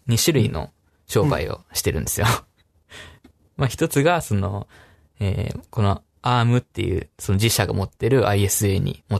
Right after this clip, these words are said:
Speaker 1: づいたプロセッサーを、えー、その回路ですね。回路設計をアイピーコアっていう形でライセンス販売すること。で、もう一つが、
Speaker 2: うん。
Speaker 1: その、I-、えー、アームのアイエスエーを使って、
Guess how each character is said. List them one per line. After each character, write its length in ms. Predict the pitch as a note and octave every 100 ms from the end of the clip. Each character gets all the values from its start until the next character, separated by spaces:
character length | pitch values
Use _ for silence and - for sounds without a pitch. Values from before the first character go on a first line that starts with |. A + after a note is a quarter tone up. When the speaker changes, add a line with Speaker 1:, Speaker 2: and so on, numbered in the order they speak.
| -
Speaker 1:
づ 200 | G2 G2
い 80 | G2
た 260 | - D3
プ 140 | B2 B2
ロ 100 | A#2
セ 140 | A#2+
ッ 20 |
サ 380 | - - - C3+ - _ _ _ _ _ _ _ _ _ - - -
ー 40 |
を、 220 | A#2+ F2+ _
え 160 | G2 F#2
ー、 40 |
そ 100 | -
の 80 | G2
回 300 | - - C3+
路 100 | -
で 60 | -
す 140 | -
ね。 160 | - - _
回 180 | - B2+ A2+
路 100 | A2+
設 200 | C3 -
計 180 | - A#2+
を 220 | D3 D#3
ア 60 | B2
イ 100 | A#2+
ピ 200 | - A#2+
ー 40 |
コ 180 | G#2+ A#2
ア 40 | -
っ 40 |
て 140 | -
い 60 | E2+
う 20 |
形 340 | - - F#2+ C3+
で 60 |
ラ 140 | G2+ F#2+
イ 60 |
セ 140 | - G2
ン 60 |
ス 100 | F#2+
販 240 | - G2 F#2+
売 140 | -
す 140 | -
る 80 | -
こ 100 | -
と。 180 | - - _ _ _ _ _ _ _ _ _ _ _ -
で、 60 | C3
も 120 | C#3+
う 20 |
一 160 | C#3 D3+
つ 100 | F#3
が、 300 | E3 A2+ -
Speaker 2:
う 40 |
ん。 120 | - -
Speaker 1:
そ 100 | C#3
の、 160 | C3
I-、 240 | B2 C#3+ C#3+ _ _ _ -
え 40 | -
ー、 220 | G2+ G2+
ア 140 | - C#3+
ー 20 |
ム 120 | D3+
の 160 | D3 B2+
ア 60 | C3+
イ 80 |
エ 60 | C#3
ス 180 | - D3+
エ 140 | B2+
ー 40 | F2+
を 60 |
使 220 | - -
っ 80 | G2+
て、 400 | - - C3 F#2